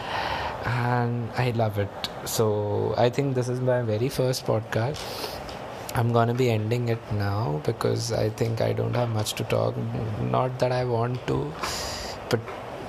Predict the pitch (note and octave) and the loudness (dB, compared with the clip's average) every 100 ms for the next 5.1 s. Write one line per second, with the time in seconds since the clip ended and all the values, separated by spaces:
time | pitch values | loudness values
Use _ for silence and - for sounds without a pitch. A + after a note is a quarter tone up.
0 | - - - A#2 B2 C#3 C3+ C3+ - - | -10 -10 2 4 4 2 2 -2 -4 -8
1 | - - - - - - - - B2 C#3 | -6 -10 -10 -12 -12 -12 -6 -2 0 0
2 | B2+ - - - - - - - - - | 0 0 0 0 -4 -10 -12 -12 -10 -10
3 | - B2+ B2+ A#2+ B2+ C3+ B2+ - A#2+ A#2 | 0 4 4 4 2 0 -4 0 0 2
4 | - A#2 A#2 B2+ B2 B2+ A#2 B2 B2+ - | 0 0 0 -2 -2 0 0 -2 -4 -4
5 | - | -6